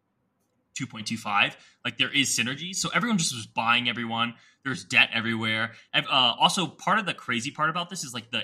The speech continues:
intercompany financing thing. And that's why I think so many people are obsessed with the CoreWeave thing. Um, so for context,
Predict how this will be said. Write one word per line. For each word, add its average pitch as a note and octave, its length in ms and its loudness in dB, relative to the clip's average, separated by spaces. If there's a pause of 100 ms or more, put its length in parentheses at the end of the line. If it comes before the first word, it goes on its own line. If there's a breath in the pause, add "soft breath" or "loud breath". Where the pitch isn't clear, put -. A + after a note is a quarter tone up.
intercompany A#2+ 720 -6
financing B2 520 -6
thing. E3+ 200 -10
And A#2+ 80 -6
that's A#2+ 160 -6
why C3 140 0
I B2+ 40 -2
think B2+ 180 -8
so B2+ 100 -8
many A#2+ 140 -6
people A#2 180 -10
are G2+ 60 -8
obsessed G#2 360 -8
with F#2+ 100 -20
the - 40 -20
CoreWeave A#2+ 440 -18
thing. E3+ 280 -6 (320 soft breath)
Um, B2 240 4 (360 soft breath)
so - 140 0
for D3+ 140 -2
context, - 680 -2